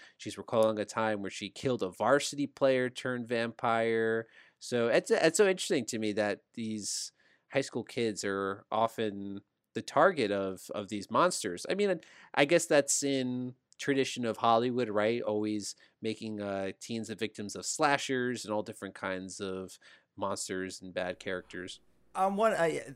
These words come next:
Speaker 2: like, you got that, but, like, a, an ode to horror films,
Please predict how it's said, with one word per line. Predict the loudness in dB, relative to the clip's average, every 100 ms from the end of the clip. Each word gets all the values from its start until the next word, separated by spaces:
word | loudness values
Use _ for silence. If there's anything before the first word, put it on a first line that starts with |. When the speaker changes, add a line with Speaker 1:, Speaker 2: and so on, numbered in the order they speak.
| -18 -10 0
Speaker 2:
like, | 0 0 -2
you |
got | 2 2 2
that, | 2 2 0 -4
but, | -2 -2 -4 _ _ _ _ _ -14 -4
like, | -2
a, | 0 -2 -4
an | -10 -4
ode | 0 0 0
to | 0 0
horror | 0 0 2 2
films, | 0 -2 -2 -2 -6 -10 -10